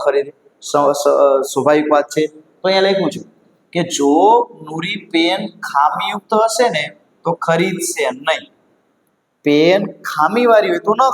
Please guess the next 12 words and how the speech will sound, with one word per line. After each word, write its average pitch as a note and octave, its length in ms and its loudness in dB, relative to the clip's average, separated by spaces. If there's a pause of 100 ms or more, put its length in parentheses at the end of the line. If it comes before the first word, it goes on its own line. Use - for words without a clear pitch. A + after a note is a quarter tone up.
ખરીદે D3+ 400 2 (480)
અને F#3 220 0
પેન E3+ 140 0 (200)
સારી E3+ 420 4
હશે C3+ 240 -6 (420)
તો D3+ 100 0
ખરીદશે. D#3+ 500 0 (600)
તો - 80 -12
અહીંયા G#3 180 2
પ્રશ્ન G#3 420 0 (140)
પૂછ્યો, D#3 340 0
નુરી D3+ 460 -2